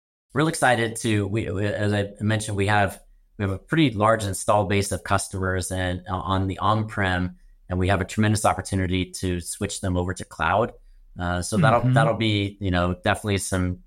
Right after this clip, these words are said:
Speaker 1: some upside and opportunity for us. So looking forward to, uh, driving that. And then, you know, a lot of customers, again, that don't use, um, all the elements of our platform. So that's the beauty of our platform, is that
Speaker 2: Mm.
Speaker 1: there is a lot of upside relative to consumption.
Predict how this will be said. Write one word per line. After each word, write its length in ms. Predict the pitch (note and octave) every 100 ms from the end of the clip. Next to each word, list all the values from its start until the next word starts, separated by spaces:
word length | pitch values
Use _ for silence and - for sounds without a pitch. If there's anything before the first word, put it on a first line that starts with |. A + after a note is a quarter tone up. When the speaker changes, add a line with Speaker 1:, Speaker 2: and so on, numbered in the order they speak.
| -
Speaker 1:
some 220 | F2+ G2 F#2
upside 440 | E2+ - F#2+ F2+
and 80 | F#2
opportunity 540 | F2 - - F#2 F#2
for 280 | F2+ F#2 F2+
us. 160 | F2 -
So 380 | F#2 F2+ F2 -
looking 200 | - F#2
forward 460 | - F#2 F#2 F2
to, 320 | - F2+ F2 - _ - - _
uh, 140 | E2
driving 460 | E2+ G2+ G2 F#2 F#2
that. 420 | F#2+ F#2+ F#2+ - -
And 160 | G2 G2
then, 280 | F#2+ F#2+ - _ _ _ _ _
you 100 | G2+
know, 140 | F#2+ -
a 80 | G2
lot 240 | A2 D3
of 60 | -
customers, 640 | - - C3 A#2 A#2 A2 -
again, 360 | G2+ A2 G#2 G2
that 180 | F#2+ F#2+
don't 400 | A2+ B2+ A#2+ A2
use, 800 | F2+ G#2+ A#2+ A#2 A2+ G#2 - - _ _ - -
um, 380 | F#2+ F#2 F#2 F#2 -
all 220 | - C3
the 160 | C3 B2
elements 360 | G#2+ A2 G#2+ G#2+
of 100 | F#2+
our 100 | F2+
platform. 560 | G2+ G#2 - F2 E2+
So 160 | E2+ F#2+
that's 240 | A2 -
the 100 | -
beauty 440 | F#2+ F2+ G#2 A2 G#2+
of 100 | F#2
our 100 | F2+
platform, 560 | - F#2+ F2+ F#2+ F2+
is 180 | F2 E3
that 120 | D#3
Speaker 2:
Mm. 40 | B2
Speaker 1:
there 140 | F#2+
is 100 | F2+
a 60 | F2+
lot 220 | F#2 G#2
of 80 | F#2+
upside 460 | G#2 - G2+ F#2
relative 420 | G2 F#2 F#2 G2 -
to 80 |
consumption. 720 | - - - F2+ F#2 - C#3+